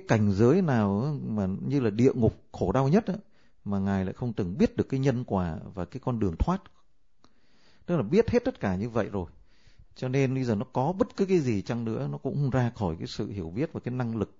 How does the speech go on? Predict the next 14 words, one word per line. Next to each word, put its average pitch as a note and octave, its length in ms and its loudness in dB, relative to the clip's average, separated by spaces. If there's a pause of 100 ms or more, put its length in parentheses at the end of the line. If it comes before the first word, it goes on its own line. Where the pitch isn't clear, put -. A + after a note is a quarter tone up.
giải F2+ 240 -2
quyết E3 280 0
của G2 80 -6
Ngài. F2 200 -4 (640)
Cho B2+ 60 -2
nên B2+ 160 4
mới C#3 100 0
nói B2 300 0
là C3+ 100 -2 (260)
"Ta A#2+ 160 2
là F2 100 0
tôn G2+ 260 -4
quý G#2 220 -6
nhất." D3+ 180 -8